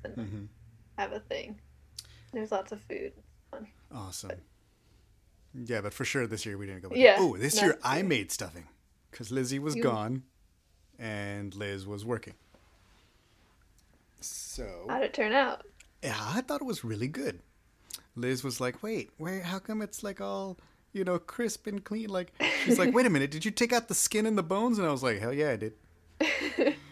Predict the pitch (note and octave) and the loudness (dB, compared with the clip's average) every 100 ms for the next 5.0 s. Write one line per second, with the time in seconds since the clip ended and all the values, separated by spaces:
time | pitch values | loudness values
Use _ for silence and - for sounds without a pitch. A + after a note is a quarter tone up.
0 | - D3+ C3+ A#2+ G#2+ C3+ D3 D3 C#3 A#2+ | -2 0 2 0 2 4 6 6 4 2
1 | - D3+ C3+ B2+ - C#3+ F#2+ G#2 C#3+ C#3 | 2 2 2 0 0 0 -2 -2 0 0
2 | C3 - E3 D#3 D#3+ D3+ D3+ D3 A#2+ D3 | 0 4 4 6 2 4 2 0 0 4
3 | F3 C3 G2+ G2 C#3+ D#3+ C3 D#3 F3+ G3+ | 4 4 0 -4 -2 -2 0 -2 0 4
4 | E3+ D3 F3 D3 C#3 C3 D#3+ C3 A2 G#2 | 4 4 2 2 2 6 6 6 0 -4